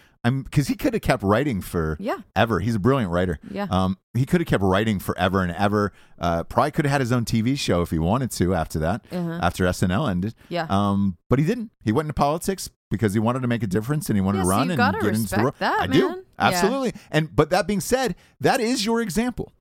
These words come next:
Speaker 2: Right.
Speaker 1: So for guys like Nick Offerman to, to bitch about being, you know, who people vote for and that they're fucking white, like,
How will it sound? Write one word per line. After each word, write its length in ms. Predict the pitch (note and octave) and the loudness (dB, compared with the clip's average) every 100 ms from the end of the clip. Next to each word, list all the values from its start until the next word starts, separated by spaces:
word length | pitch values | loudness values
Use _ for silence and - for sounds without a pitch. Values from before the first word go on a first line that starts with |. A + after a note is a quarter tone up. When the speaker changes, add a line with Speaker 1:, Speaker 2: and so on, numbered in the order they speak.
| - | -12
Speaker 2:
Right. 300 | G3 F#3 E3 | -2 0 4
Speaker 1:
So 160 | E3+ F3 | 2 2
for 300 | - F#3 E3+ | 0 -2 0
guys 300 | C#3+ F#3+ G#3 | 2 2 2
like 160 | A3 D3+ | 0 0
Nick 180 | F#3 - | 0 2
Offerman 540 | D3+ D#3 A#2 F#2+ F2+ - | 2 2 0 0 0 -2
to, 160 | G#2 | -2
to 180 | - G#2+ | 0 -2
bitch 300 | F2 D#3 - | 0 0 0
about 260 | A#2+ A#2 F#2+ | 2 2 0
being, 400 | B2 A2+ G2 - _ _ _ - | 0 0 0 -4 _ _ _ -2
you 80 | G#2+ | 0
know, 100 | F2 | 2
who 220 | D3 G3 | 2 2
people 340 | G#3+ G#3 E3+ | -2 0 2
vote 200 | A2+ A#2+ | 4 2
for 380 | G#2 A2+ G#2+ G#2+ F#2+ | 2 0 0 0 -2
and 120 | G2 | -2
that 140 | A2 | 0
they're 120 | E2 | -4
fucking 360 | - A#2+ - C2+ | -2 -4 -4 -8
white, 380 | C2+ E2 E3 - - | -4 -2 -2 -6 -6
like, 220 | F#2 E2 | -4 -4